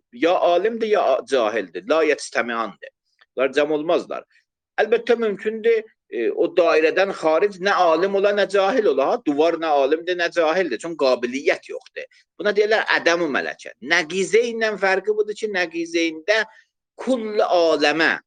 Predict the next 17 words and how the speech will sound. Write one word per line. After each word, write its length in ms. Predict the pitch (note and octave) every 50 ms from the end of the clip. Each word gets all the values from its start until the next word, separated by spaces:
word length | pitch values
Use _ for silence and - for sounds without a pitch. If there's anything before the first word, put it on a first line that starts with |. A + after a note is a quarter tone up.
| _ _ _ _ _ _ _ -
bölürük. 460 | A2+ G#2 G2 G2 F#2 F2+ F2 - - - - - _
İnsan, 680 | - D3 E3 E3 E3 D3+ - - A3 C4 C#4+ C4+ A#3+
la 200 | D3 A#2+ G#2 G2+ -
insan. 360 | - D2 - - - - - _ _
Varlıq, 540 | - B2 C#3 C#3 C#3+ C#3+ E3+ A3 - - -
yoxluq. 420 | B2 F#2+ D#2+ - - _ - - _ _ _ _ _ - - _ _ -
Burada 240 | A3 A#3 G#3+ C#4+ C#4
o 80 | C4+ B3+
məhdud 680 | A#3+ A3 F#3+ - - - _ - G#3+ F#3 - - - _ _ _ _ _ _ -
bir 220 | A#2 A2 G2 D#2 - _ _ _ _ _
qismətdə 640 | - - A2 A2+ - - G2 G2 - _ - G2 F2 -
bölürük. 380 | F2 E2+ - - B1+ _ _ _ _ _ _ _ _ _ _ _ _ _ _ _ _ -
Bir 220 | D#4 E4 E4+ D4 B3+
də 100 | D4+ C4
var 260 | B3+ C4 C#4+ C4+ - -
mütəzayifeyn. 1040 | F3 F3 - - - D3+ C3+ C3+ C#3+ B2+ A#2 A2 G#2+ G2+ - - - G2 E2+ D2 - _ _ _ _ _ _ _ _ _ _ _ _
Yəni, 240 | A2 A#2 B2 C3 -